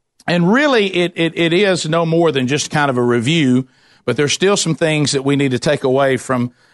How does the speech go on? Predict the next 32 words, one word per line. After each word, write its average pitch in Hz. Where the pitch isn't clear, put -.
from 135
the 123
final 135
chapter. 147
So 156
the 156
good 294
news, 170
if, 160
if 147
you 160
have 190
not 190
been 165
with 208
us 160
on 156
this 156
Bible 175
study, 151
you're 190
about 196
to 151
get 156
the 143
nutshell 165
version 160
of 143
the 147
Bible 165
study 135
today. 147